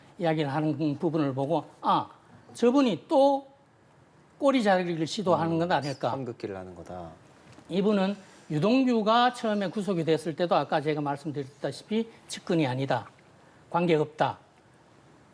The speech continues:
Speaker 1: 자기와 관련된 사람이 죽어도 나하고 무슨 상관이냐. 나는 모르는, 하위직이라서 모르는 사람이다. 이런 식으로 꼬리 자르기에 어찌 보면 달인이라고 할 수가 있는 사람인데,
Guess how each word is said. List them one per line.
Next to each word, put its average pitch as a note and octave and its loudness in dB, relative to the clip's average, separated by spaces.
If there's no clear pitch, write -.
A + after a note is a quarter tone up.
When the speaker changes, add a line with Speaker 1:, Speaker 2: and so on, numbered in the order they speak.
Speaker 1:
자기와 B3 4
관련된 A#3 2
사람이 F#3 0
죽어도 A3+ 0
나하고 D#3+ 2
무슨 C#3+ -6
상관이냐. D3 0
나는 F#3+ 0
모르는, D3+ 0
하위직이라서 G#3+ 0
모르는 D3 0
사람이다. D3+ 0
이런 B3 2
식으로 F#3+ 0
꼬리 C4 0
자르기에 F3 -2
어찌 F3+ -4
보면 F3+ -2
달인이라고 F3 0
할 C#3+ -2
수가 - -8
있는 B2 -6
사람인데, B2+ -2